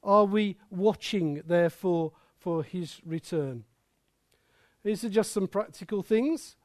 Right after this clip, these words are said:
We'll do some practical things, and we'll do a little bit of a, a verse on the end. So the first one is, how invincible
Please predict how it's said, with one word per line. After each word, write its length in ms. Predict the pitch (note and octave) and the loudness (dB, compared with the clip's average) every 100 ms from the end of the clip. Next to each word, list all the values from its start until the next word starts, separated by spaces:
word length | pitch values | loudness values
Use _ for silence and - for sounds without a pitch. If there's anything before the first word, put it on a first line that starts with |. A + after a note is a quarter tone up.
| - | -4
We'll 140 | G3 | -2
do 160 | G#3 G#3+ | 0 0
some 240 | B3+ B3+ | 2 2
practical 500 | C4 A#3+ - - A#3 | 2 -2 -4 -8 -6
things, 480 | A#3 B3+ E4 F4+ - _ _ | -2 0 0 -2 -6 _ _
and 200 | - G3 | -6 0
we'll 220 | G3+ G3 F#3 | 2 2 4
do 380 | G3+ F#3+ F#3 - _ - | 6 6 6 -2 _ -6
a 80 | |
little 300 | F#3 G3+ A3 | -2 -2 -2
bit 180 | E3+ G3 | -4 -4
of 140 | F3 E3+ | -2 0
a, 200 | F3 D#3 _ _ | -2 -2 _ _
a 120 | F#3 | -6
verse 460 | E3 F3 F#3 F#3 - | -4 0 2 0 0
on 160 | F3+ F3 | -2 2
the 180 | E3+ | 2
end. 320 | D3+ C3+ B2+ - _ _ _ | 0 -2 -10 -18 _ _ _
So 120 | - A3 | -8 -6
the 120 | G#3 | -4
first 340 | C#4+ D4+ - | 2 2 4
one 180 | A#3 G#3 | 6 8
is, 280 | G3+ G3+ - _ _ | 8 6 0 _ _
how 180 | - B3+ | 0 4
invincible 1000 | C4 B3 G3+ A#3 G3+ G#3+ E3+ F#3 G3 | 4 2 2 0 -2 -4 2 2 2